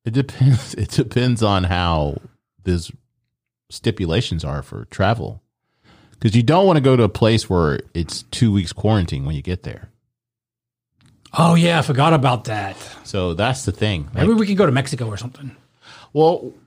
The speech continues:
Speaker 1: I'm definitely going to Canada. That's another thing I wanna do. I could probably do that this year, too.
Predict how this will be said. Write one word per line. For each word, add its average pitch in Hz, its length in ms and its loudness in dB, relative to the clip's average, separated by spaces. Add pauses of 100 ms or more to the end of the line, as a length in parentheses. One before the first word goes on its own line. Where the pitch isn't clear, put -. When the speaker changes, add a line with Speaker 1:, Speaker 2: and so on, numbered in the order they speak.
Speaker 1:
I'm 185 180 0
definitely 170 320 0
going 113 300 2
to 95 160 0
Canada. 98 600 -2 (1300)
That's 110 220 0
another 110 320 4
thing 69 200 -4
I 73 60 -4
wanna 67 220 -8
do. - 240 -14 (180)
I 113 100 -2
could - 140 -8
probably 110 180 2
do 82 140 0
that 78 160 -2
this 73 220 -8
year, 73 100 -6
too. 76 300 -8